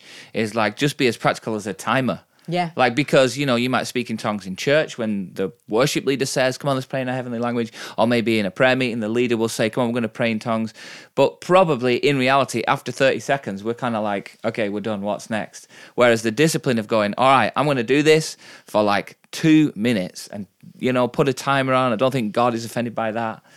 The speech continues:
Speaker 1: Um, and yeah, let's, let's do it.
Speaker 2: Yeah, and then you can increase it like you would do weights.
Speaker 1: <laughs> Absolutely. Let's do some heavy lifting
Speaker 2: Heavy lifting.
Speaker 1: in the Lord. The, the, the final thing, though,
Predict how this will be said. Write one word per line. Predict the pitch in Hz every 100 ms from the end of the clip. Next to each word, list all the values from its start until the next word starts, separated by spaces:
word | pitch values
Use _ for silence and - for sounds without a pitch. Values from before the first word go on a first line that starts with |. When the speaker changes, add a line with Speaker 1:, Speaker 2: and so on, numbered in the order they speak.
| - - - - -
Speaker 1:
Um, | 117 104 101 98 -
and | 117 107 98 -
yeah, | 120 160 107
let's, | 117 - - - -
let's | 117 -
do | 147 156
it. | 101 -
Speaker 2:
Yeah, | 202 240 196
and | 160 196
then | 202
you |
can | 180
increase | 156 151 190 220 294
it | 330 330
like | 180 175
you | 170
would |
do | 170 208
weights. | 277 - - - _ -
Speaker 1:
<laughs> | 143 156 127 117 110
Absolutely. | 117 113 117 135 180
Let's | 131 120
do | 175
some | 139
heavy | 120 165 208
lifting | 220 185 - 143 220
Speaker 2:
Heavy | 247 240 247
lifting. | 214 196 -
Speaker 1:
in | 143
the | 151
Lord. | 147 160 147 127
The, | - 165 156
the, | 165
the | - 151
final | 196 220 202
thing, | 175 143
though, | 117 -